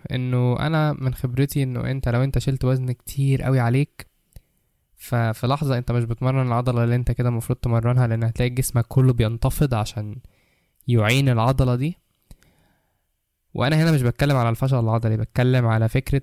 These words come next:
إنه الوزن أكتر من اللي أنت المفروض تشيله كمان عشان تعمل فش-، فشل عضلي. فتلاقي جسمك كله بيت-، بيتهز، و-، وظهرك مرة واحدة شد، عضلة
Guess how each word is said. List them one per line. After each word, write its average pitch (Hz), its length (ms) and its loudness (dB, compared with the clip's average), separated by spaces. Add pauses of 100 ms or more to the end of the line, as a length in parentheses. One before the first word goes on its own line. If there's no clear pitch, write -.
(120)
إنه 117 280 -2
الوزن 120 680 -2
أكتر 113 400 -2
من 113 80 -4
اللي 113 120 0
أنت 123 120 0
المفروض 113 320 -2
تشيله 120 300 -2
كمان 117 240 -2
عشان 113 220 -8
تعمل 113 180 -4
فش-، - 240 -10 (240)
فشل 110 260 -8
عضلي. 123 300 -12 (1600)
فتلاقي 123 320 -4
جسمك 123 340 -4
كله 131 240 0
بيت-، 113 280 -6
بيتهز، 123 520 -2 (240)
و-، 117 340 -4
وظهرك 127 440 0
مرة 127 140 -2
واحدة 131 200 -2
شد، 135 260 -2 (280)
عضلة 120 240 -2